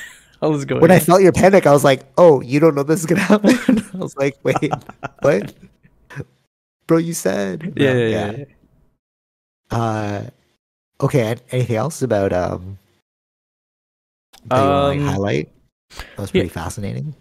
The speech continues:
Speaker 1: Yeah, I mean, like, after the wedding, then we went to the temple, and then,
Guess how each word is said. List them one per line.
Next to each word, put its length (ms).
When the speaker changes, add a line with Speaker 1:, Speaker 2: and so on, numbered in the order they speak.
Speaker 1:
Yeah, 200
I 40
mean, 160
like, 200
after 320
the 140
wedding, 560
then 460
we 100
went 180
to 60
the 80
temple, 480
and 180
then, 460